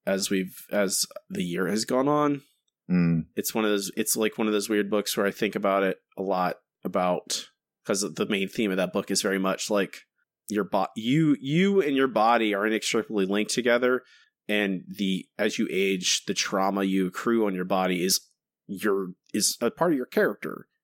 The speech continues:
Speaker 1: and you, it's im-, almost impossible to separate those things, and trying to is crazy <laughs> stuff happens. Um, Batman Year One is a, is part of the canon,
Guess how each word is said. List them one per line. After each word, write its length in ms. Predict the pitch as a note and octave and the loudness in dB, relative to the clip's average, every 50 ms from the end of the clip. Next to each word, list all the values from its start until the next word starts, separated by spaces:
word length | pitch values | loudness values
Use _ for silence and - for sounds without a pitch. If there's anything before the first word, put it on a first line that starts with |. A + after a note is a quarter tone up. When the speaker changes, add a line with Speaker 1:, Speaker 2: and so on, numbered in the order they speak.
| _ _ - | _ _ -4
Speaker 1:
and 100 | G2+ G#2 | -2 0
you, 120 | A2 G#2+ G2+ - | 0 0 0 0
it's 280 | G#2+ G2 - - - - | 0 0 0 0 0 0
im-, 160 | B2 A#2+ - - | -2 -2 0 -2
almost 220 | C#3+ C#3 B2 - | 0 0 0 0
impossible 400 | B2 A2+ B2+ B2+ A#2 - A2+ F#2+ | 0 2 2 0 0 0 -2 -2
to 100 | F#2+ - | 0 0
separate 380 | - A2+ F#2 - D#2+ - - - | 0 0 0 -2 -6 -8 -8 -6
those 160 | - - - | -4 -4 -4
things, 360 | - - G1+ - - - - - - - - - | -4 -6 -8 -6 -6 -6 -6 -6 -10 -20 -16 -10
and 80 | F2+ - | -4 -4
trying 320 | - - C#3+ C3 B2 A#2 - | 0 2 2 2 2 2 0
to 260 | - A2+ G#2 G2 F#2+ | 0 0 2 2 2
is 420 | F2 D#2+ - - - - - - _ _ _ _ _ _ _ _ _ - - - - - - - _ _ _ _ - | 2 0 0 0 0 -2 -4 -10 _ _ _ _ _ _ _ _ _ -20 -20 -20 -20 -20 -20 -20 _ _ _ _ -6
crazy 360 | - - A#2+ A#2 G2+ G2+ G#2 | -2 0 0 0 0 0 -2
<laughs> 0 | |
stuff 320 | - - - - G#2 - - | 0 -2 -2 -2 -4 -8 -6
happens. 500 | - - - - - - - - - - - - - - - - - - - - _ _ _ _ _ _ - | -6 -6 -6 -4 -4 -8 -6 -4 -6 -6 -8 -12 -20 -20 -20 -20 -20 -20 -20 -20 _ _ _ _ _ _ -4
Um, 380 | G#2 G2 F#2+ F2+ E2+ E2+ E2 - - - _ _ _ _ _ _ _ - | -2 0 0 0 -2 -4 -6 -10 -14 -20 _ _ _ _ _ _ _ 2
Batman 300 | D#3+ E3+ F3+ F3 E3+ E3 | 4 4 4 4 4 4
Year 160 | D3+ C#3+ C3 | 4 4 4
One 220 | B2 A#2+ A#2 A2+ | 4 2 2 2
is 240 | G#2+ G2+ G2+ G2+ G2+ | 2 2 0 0 0
a, 120 | G2+ G2 - - - | 0 0 -2 -4 -6
is 560 | - G2 G2 F#2+ F#2 F2 - - - - - _ _ _ _ _ _ _ _ - | -2 0 2 2 0 0 -2 -2 -4 -4 -8 _ _ _ _ _ _ _ _ -2
part 160 | - A#2+ G#2+ G#2 | 0 0 0 0
of 40 | |
the 60 | F#2+ F#2+ | -2 -4
canon, 400 | - A2+ A2+ A#2 B2 C3 C3 | 0 2 2 2 2 0 -2